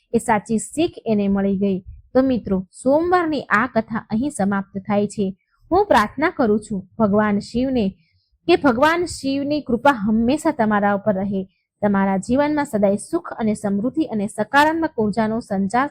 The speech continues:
થતો રહે. આ સોમવારનો વિશેષ દિવસ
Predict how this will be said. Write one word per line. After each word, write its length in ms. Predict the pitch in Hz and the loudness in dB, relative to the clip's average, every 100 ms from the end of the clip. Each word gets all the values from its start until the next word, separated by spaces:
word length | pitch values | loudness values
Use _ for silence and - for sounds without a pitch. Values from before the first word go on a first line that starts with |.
| - | -4
થતો 240 | 196 202 | -4 -2
રહે. 300 | 190 202 190 - - - - - | -2 -2 -6 -8 -18 -20 -8 0
આ 240 | 214 247 | 2 2
સોમવારનો 680 | - 226 214 220 214 226 226 | 0 0 2 2 2 0 0
વિશેષ 400 | 214 - 294 311 | -2 0 0 0
દિવસ 380 | 214 220 247 - | 0 2 0 -2